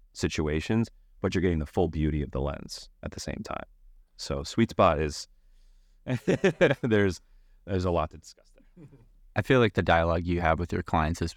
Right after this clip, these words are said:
Speaker 2: is pretty unique. And I love that you've taken this approach of, like, you, you won't buy a set of lenses that you can't honestly recommend to a client.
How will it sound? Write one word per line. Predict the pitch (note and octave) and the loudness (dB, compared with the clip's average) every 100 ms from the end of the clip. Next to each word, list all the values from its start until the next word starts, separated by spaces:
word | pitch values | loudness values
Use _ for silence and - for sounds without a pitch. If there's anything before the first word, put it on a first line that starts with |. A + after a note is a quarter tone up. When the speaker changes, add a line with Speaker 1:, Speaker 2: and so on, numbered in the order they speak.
| - | -8
Speaker 2:
is | F#2+ | -8
pretty | - F#2 E2 | -2 0 2
unique. | E2 E2 F2+ - | 0 0 -2 -2
And | D#2+ | 0
I | |
love | D#2+ E2 E2+ | 0 0 0
that | - | -2
you've | E2+ - | -4 -2
taken | E2 D2+ E2 | -4 0 -2
this | D#2 | -2
approach | - - D#2 - | -4 -2 -2 -2
of, | D#2 D2+ - - - - _ _ - - - | -4 -6 -12 -20 -20 -20 _ _ -20 -12 -10
like, | - | -4
you, | F2 E2 E2 - | -2 -2 -4 -2
you | F#2+ | 0
won't | E2+ D2+ | 2 2
buy | D#2+ D#2+ | 2 2
a | D#2+ | 0
set | E2 | -2
of | E2 | -2
lenses | F2 D#2+ F2 E2 | -2 -2 -2 -2
that | E2 - | -4 -4
you | - | -6
can't | - D#2 - - - - D#2 | -4 -2 -4 -10 -20 -4 0
honestly | D#2+ D#2+ - E2+ D#2+ D#2 - _ - - _ _ - | 2 0 -2 -2 -2 -2 -6 _ -20 -20 _ _ -2
recommend | F#2 F2 E2+ D2+ D#2+ | 0 2 0 0 -2
to | E2 | -4
a | |
client. | F2 E2 D#2 F2 | -2 -2 -2 -4